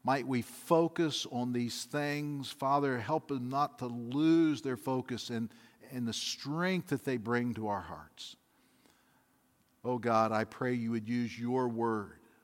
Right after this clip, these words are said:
about yourself to be a blessing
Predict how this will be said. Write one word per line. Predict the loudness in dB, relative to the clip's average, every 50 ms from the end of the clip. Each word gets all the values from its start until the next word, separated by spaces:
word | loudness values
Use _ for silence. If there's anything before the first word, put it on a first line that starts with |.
| _ _ _ _
about | -14 -4 0 0 0 0 -2 -6
yourself | -4 -4 -4 -4 -4 -6 -8 -6 -8 -8 -10 -12 -18 _ _ _ _ _ _ _ _ _ _ _ _ _ _ _ _ _
to | -12 -6
be | -4 -4
a | -4 -4
blessing | -6 -6 -4 0 0 0 0 0 -4 -6 -6 -4 -4 -6 -8